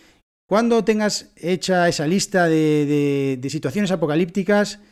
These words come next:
quiero que pienses en dos soluciones para cada problema. Por ejemplo, imagínate que estás trabajando en una academia de idiomas y decides dejar tu trabajo para hacerlo por tu propia cuenta. Lo peor que puede pasar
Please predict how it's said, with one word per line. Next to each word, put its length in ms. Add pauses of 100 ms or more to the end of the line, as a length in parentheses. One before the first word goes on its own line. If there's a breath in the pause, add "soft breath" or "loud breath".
(260 soft breath)
quiero 180
que 120
pienses 320
en 220
dos 180
soluciones 440
para 380
cada 280
problema. 360
Por 100
ejemplo, 380 (580 soft breath)
imagínate 360
que 60
estás 200
trabajando 400
en 80
una 120
academia 680 (180)
de 160
idiomas 600 (140)
y 120
decides 340
dejar 240
tu 100
trabajo 400
para 260
hacerlo 520
por 180
tu 100
propia 220
cuenta. 300
Lo 140
peor 180
que 80
puede 180
pasar 380